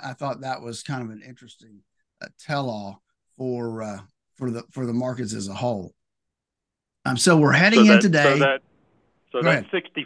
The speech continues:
Speaker 2: forty split doesn't work anymore. <laughs>
Speaker 1: That sixty forty split really did not work last year. Um, I,
Speaker 2: Yeah.
Speaker 1: I've, I've, I've read several articles that have really said that the sixty forty is, uh,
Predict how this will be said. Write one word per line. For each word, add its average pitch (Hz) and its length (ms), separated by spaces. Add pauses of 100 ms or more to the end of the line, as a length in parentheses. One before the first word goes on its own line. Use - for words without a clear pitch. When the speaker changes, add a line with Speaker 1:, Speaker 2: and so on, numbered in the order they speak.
Speaker 2:
forty 160 340
split 143 340
doesn't 120 280
work 120 240
anymore. 92 460 (180)
<laughs> - 240
Speaker 1:
That 175 100
sixty 240 380
forty 202 260
split 165 320
really 160 440
did 123 180
not 147 260
work 131 220
last 147 500
year. 226 320 (340)
Um, 123 500
I, - 20
Speaker 2:
Yeah. 107 280
Speaker 1:
I've, 160 220 (200)
I've, 156 400
I've 165 260
read 139 260
several 160 680
articles 120 680
that 123 200
have 123 200
really 143 340
said 131 360
that 117 120
the 123 100
sixty 139 380
forty 123 480
is, 110 360
uh, 110 260